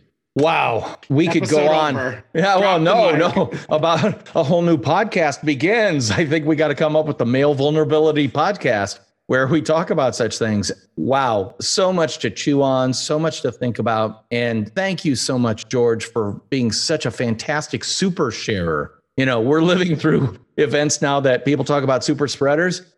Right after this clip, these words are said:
Speaker 1: Well, there's a super sharer thing going on too, which is <laughs> where people share of themselves, who they are, what they do, and how they do it. And the results are transformative. You know, the fact that Marcus talked you into telling people about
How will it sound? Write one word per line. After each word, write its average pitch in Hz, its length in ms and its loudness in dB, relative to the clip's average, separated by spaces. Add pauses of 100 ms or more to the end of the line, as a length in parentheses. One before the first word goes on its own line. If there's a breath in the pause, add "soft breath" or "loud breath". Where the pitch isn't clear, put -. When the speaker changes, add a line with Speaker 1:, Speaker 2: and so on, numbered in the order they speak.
(100)
Speaker 1:
Well, 160 340 0
there's 240 180 0
a 190 60 2
super 180 300 0
sharer 147 400 2
thing 110 280 -2
going 104 260 0
on 95 220 -2
too, 113 260 -2
which 98 240 -2
is 101 200 -2 (140)
<laughs> - 140 -12
where 113 160 -2
people 165 380 0
share 135 400 0
of 156 240 -2
themselves, 131 760 0 (100)
who 180 140 2
they 151 120 2
are, 127 140 2
what 135 220 0
they 147 100 0
do, 135 180 0
and 120 80 2
how 123 120 0
they 127 140 0
do 120 180 0
it. 107 180 -2 (320)
And 143 240 -2
the 156 160 2
results 151 680 0 (100)
are 143 140 0
transformative. 135 920 -2 (240)
You 127 80 0
know, 127 140 0
the 120 100 0
fact 147 320 -2
that 131 180 -2
Marcus 127 600 -2
talked 131 360 -2
you 120 160 2
into 110 600 0
telling 139 380 -2
people 113 340 -2
about 104 500 -4